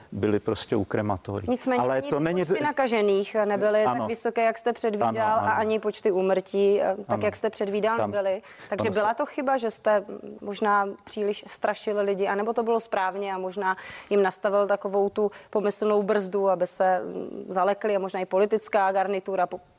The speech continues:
Speaker 2: máte pocit, že se zalekla?
Speaker 1: Eh, politickou garnituru jsem se snažil upozornit na to, že teda se,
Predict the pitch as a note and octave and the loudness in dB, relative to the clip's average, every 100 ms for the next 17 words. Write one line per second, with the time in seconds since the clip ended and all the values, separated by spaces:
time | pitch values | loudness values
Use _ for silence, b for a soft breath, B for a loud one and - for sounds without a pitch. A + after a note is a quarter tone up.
0 | - F#3+ G3 C4+ C#4 - G#3+ G#3+ G#3 F#3+ | -4 0 2 0 -2 -2 -4 -2 0 2
1 | F3+ - F#3+ - B B B A#2+ A2+ - | 0 -4 -12 -14 B B B 2 2 2
2 | D3 C#3+ D#3+ - - E3+ C#3 A#2 B2 B2 | 0 0 -2 -4 0 2 2 2 0 -2
3 | C#3 D3+ C#3+ - D#3 - D#3 - - B2+ | -2 0 0 0 -4 0 -2 -2 -2 0
4 | C3 D3+ D3 C3+ A#2+ - B2 C3 A#2+ A#2+ | 2 2 2 2 -4 -6 -2 0 2 2
5 | A#2 A2 A2+ - - A2 - A2 G#2 G#2+ | 2 2 0 -2 -4 -4 0 0 0 0
6 | A#2 A2+ - B2 | 0 0 -2 -4